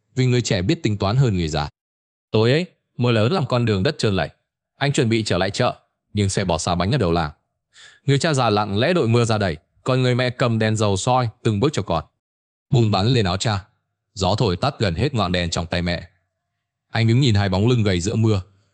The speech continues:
chợt thấy những người mình chê chậm chạp lại là người chạy đến trước nhất khi mình gặp khó. Có những bài học không nằm trong sách,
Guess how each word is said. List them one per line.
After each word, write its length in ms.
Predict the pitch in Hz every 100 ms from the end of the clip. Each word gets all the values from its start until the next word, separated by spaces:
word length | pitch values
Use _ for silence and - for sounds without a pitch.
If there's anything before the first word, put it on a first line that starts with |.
| _ _
chợt 160 | 131 113
thấy 180 | 104 123
những 180 | 180
người 120 | 156 104
mình 220 | 98 90
chê 180 | 165 170
chậm 180 | 147
chạp 260 | 101 95 -
lại 160 | 90 87
là 80 |
người 180 | 90 90
chạy 220 | 92 95
đến 180 | 95 95
trước 200 | 175 165
nhất 180 | 165 202 - _
khi 160 | - 104
mình 140 | 87
gặp 160 | 80 85
khó. 280 | - 76 143 - _ _
Có 160 | - 110
những 160 | 139 165
bài 120 | 120
học 160 | 104
không 240 | - 143 123
nằm 160 | 98
trong 180 | 85 87
sách, 220 | - 143